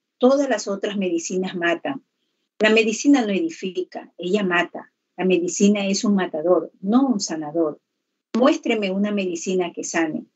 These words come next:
Muéstreme una medicina que no sea un matador. Usted no conseguirá ninguna medicina. La medicina mata, mata gérmenes. Es como si usted tuviera ratas en la casa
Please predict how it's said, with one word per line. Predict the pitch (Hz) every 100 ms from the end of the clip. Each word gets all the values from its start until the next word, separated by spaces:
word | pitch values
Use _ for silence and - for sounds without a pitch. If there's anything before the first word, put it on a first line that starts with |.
| _ _ _ _ -
Muéstreme | 175 185 208 202
una | 202 208
medicina | 202 196 185 208 202 214
que | - 170
no | 170
sea | 185 - 180
un | 175
matador. | 170 165 160 180 180 - _ _ _ _ -
Usted | 214 208 262
no | 269 277
conseguirá | 262 240 220 196 196 214
ninguna | 202 180 180 202 180
medicina. | 165 156 156 - 175 160 - _ _ _ _
La | - 185
medicina | 190 175 170 226 233 214
mata, | 196 196 - - _ _
mata | - 175 190 - 214
gérmenes. | - 196 175 160 151 156 - _ _ _ _
Es | - 208 208
como | 240 226
si | 220 196
usted | - - 208 208 330 -
tuviera | 185 185 196
ratas | 185 190 196 196
en | 180
la | 156
casa | - 180 170 -